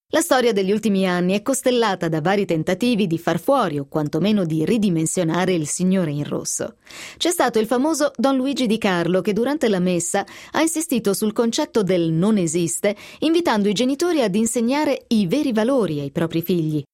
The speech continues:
Ci sono stati insegnanti e qualche vescovo. In Francia lo spot di una banca particolarmente esplicito ha provocato lacrime e una mezza rivoluzione.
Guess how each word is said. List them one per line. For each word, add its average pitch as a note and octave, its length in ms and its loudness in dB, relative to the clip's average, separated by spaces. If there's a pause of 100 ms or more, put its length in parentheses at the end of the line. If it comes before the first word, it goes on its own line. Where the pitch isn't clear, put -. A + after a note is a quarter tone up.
(120)
Ci - 140 -2
sono G#3 240 0
stati G3+ 320 -2
insegnanti F3+ 840 -2
e C#4+ 180 0
qualche E4+ 340 -2
vescovo. - 640 -4 (400)
In E4+ 140 2
Francia A#3 420 2
lo G#3+ 120 2
spot C4 320 0
di F#3 120 0
una F3 140 0
banca E3+ 460 0
particolarmente E3 840 0
esplicito F#3+ 680 -2 (220)
ha - 100 0
provocato F4 500 0
lacrime E4+ 600 0
e D#4+ 140 2
una A#3+ 180 0
mezza B3 340 0
rivoluzione. G3+ 760 -4